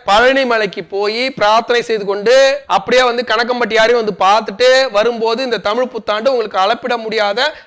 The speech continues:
நல்ல ஒரு வேலை வாய்ப்பு, நிரந்தர வேலையை கொடுக்கும். அதே மாதிரி கும்பராசி, "ஏற்கனவே ஜென்ம சனியில நான் மாட்டிக்கிட்டு தவிக்கிறேன், ஆனா நான் ஒரு முருக பக்தர், எனக்கு வந்து பயங்கரமான கடுமையான உழைப்பாளி." ஏன்னா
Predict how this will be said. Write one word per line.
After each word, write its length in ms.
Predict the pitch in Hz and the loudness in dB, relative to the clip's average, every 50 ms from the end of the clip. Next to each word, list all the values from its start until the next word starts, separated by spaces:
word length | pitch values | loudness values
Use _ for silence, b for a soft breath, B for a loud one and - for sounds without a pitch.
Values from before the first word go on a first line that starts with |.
| B | B
நல்ல 440 | - 175 185 196 220 233 254 262 269 | -6 -2 -2 -2 0 0 0 2 4
ஒரு 200 | 269 254 226 214 | 4 4 2 2
வேலை 260 | 196 214 220 240 240 | 2 2 2 2 2
வாய்ப்பு, 340 | 233 226 220 214 - 285 277 | 2 0 -2 -2 -2 -4 -4
நிரந்தர 600 | 233 180 214 233 240 262 285 302 294 302 294 285 | -2 0 2 2 4 4 4 4 4 4 2 4
வேலையை 340 | 254 240 226 220 214 214 220 | 4 2 2 0 0 -2 -2
கொடுக்கும். 640 | - 185 175 165 - - 170 170 175 165 156 135 117 - _ | -4 -6 -8 -8 -8 -6 -4 -4 -4 -4 -6 -8 -12 -18 _
அதே 200 | - 180 226 269 | -2 0 2 2
மாதிரி 180 | 277 294 277 285 | 2 2 -2 -2
கும்பராசி, 640 | - 294 320 330 330 285 262 247 - - 226 202 - _ | -2 -2 2 2 4 4 4 4 2 -2 -8 -10 -8 _
"ஏற்கனவே 520 | - 226 247 233 247 262 269 233 190 220 | -4 -4 -2 -2 0 0 0 0 0 -2
ஜென்ம 180 | 226 247 254 247 247 | -2 0 -2 -2 -2
சனியில 440 | - 226 233 277 294 277 262 233 208 | -2 -2 -2 0 0 0 0 0 -2
நான் 100 | 185 185 | -4 -2
மாட்டிக்கிட்டு 420 | 202 226 240 262 240 220 214 - | -2 -2 -2 -2 -6 -8 -10 -4
தவிக்கிறேன், 680 | - 208 214 254 233 - 240 214 196 196 190 180 170 135 - _ _ _ _ _ _ | -2 -2 -2 -2 -4 -4 -2 -2 0 0 0 -2 -6 -8 -14 _ _ _ _ _ _
ஆனா 180 | - 180 208 | -6 -4 -2
நான் 140 | 214 214 208 | -2 0 0
ஒரு 120 | 208 202 190 | 0 0 -2
முருக 260 | 190 233 269 262 262 | -2 -4 -2 -2 -2
பக்தர், 600 | 208 190 160 - - 180 185 180 170 143 117 - _ | -4 -4 -8 -4 -2 0 2 2 0 -2 -4 -10 _
எனக்கு 240 | 190 214 202 233 247 | -8 -2 0 0 0
வந்து 300 | 262 277 196 175 156 127 - - - 131 | 0 -4 -6 -8 -10 -14 -18 -20 -12 -6
பயங்கரமான 560 | 156 190 226 262 269 262 277 262 269 277 294 | -4 -2 -2 0 0 2 2 2 2 0 0
கடுமையான 540 | 220 - 233 233 247 269 269 285 277 269 262 | 0 0 0 0 0 0 0 0 2 2 2
உழைப்பாளி." 680 | 240 220 233 233 220 - 208 196 196 196 202 196 165 b b b b | 2 4 2 2 2 0 0 0 2 2 0 -2 -2 b b b b
ஏன்னா 200 | - 196 226 240 | -4 0 0 2